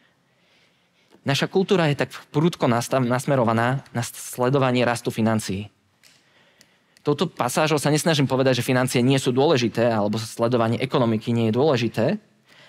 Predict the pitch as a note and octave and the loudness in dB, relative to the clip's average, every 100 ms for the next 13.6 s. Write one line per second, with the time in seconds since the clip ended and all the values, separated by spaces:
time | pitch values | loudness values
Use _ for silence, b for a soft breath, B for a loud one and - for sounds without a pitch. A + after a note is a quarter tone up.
0 | B - A#2+ E3 G3+ G3 F3+ D#3+ E3+ D#3+ | B -4 -2 0 0 -2 0 0 2 2
1 | C3+ B2 A#2 C#3 - - _ b b b | 0 0 -4 -6 -16 -20 _ b b b
2 | b A#2+ - - D#3+ D#3+ D3 F3 F3 B3+ | b -6 -4 -2 0 2 2 2 0 0
3 | C3 A2 F#2+ G3+ G#3 _ _ _ - A#2+ | 2 0 0 -4 -6 _ _ _ -6 -4
4 | B2 B2+ D3 D#3 C3 C#3+ A2+ G2+ F#3 - | -2 0 0 0 0 0 0 0 -2 -6
5 | - - b b b b - A2+ A2 D#3+ | -20 -20 b b b b -8 -6 -2 0
6 | D3+ C3 C3+ B2 C3 D3 _ b b b | 2 2 2 2 0 -2 _ b b b
7 | B2 B2 C#3+ A#2 A#2+ - C3 B2 B2 A2 | -2 0 0 0 -2 0 0 0 0 0
8 | G#2+ - A2 - B2+ A#2 G#2+ G#2+ A#2 F#2+ | 0 -2 -4 0 0 2 0 0 -2 -2
9 | F2 G2+ G#2+ _ _ _ _ _ _ _ | -4 -10 -14 _ _ _ _ _ _ _
10 | _ _ _ - B B B B B B | _ _ _ -20 B B B B B B
11 | B D#3+ F3 D3+ E3 - D3+ D3 D3 D#3+ | B -2 2 0 0 -2 -2 0 0 -2
12 | E3 D3+ C#3 A#2 A#2 E3 D#3+ C#3+ A2 - | -2 0 0 2 2 4 2 0 -2 -2
13 | D3 D3 G#2 F#2 D3 | -2 0 0 0 -2